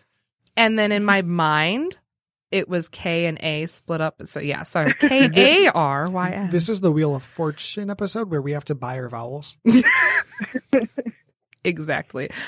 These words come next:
Speaker 1: I could only afford two.
Speaker 2: <laughs>
Speaker 1: All right. Um,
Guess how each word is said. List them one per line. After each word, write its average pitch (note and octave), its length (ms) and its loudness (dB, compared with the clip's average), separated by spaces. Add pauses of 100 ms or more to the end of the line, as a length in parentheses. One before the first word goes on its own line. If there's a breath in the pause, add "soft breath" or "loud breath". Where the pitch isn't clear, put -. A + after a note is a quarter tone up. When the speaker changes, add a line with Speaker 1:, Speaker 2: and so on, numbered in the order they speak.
Speaker 1:
I G3+ 100 2
could B3 180 4
only A#3 300 4
afford G#3 480 0 (220)
two. F3+ 400 0
Speaker 2:
<laughs> - 320 0
Speaker 1:
All A3 560 2
right. F3+ 220 6 (160)
Um, A3 220 6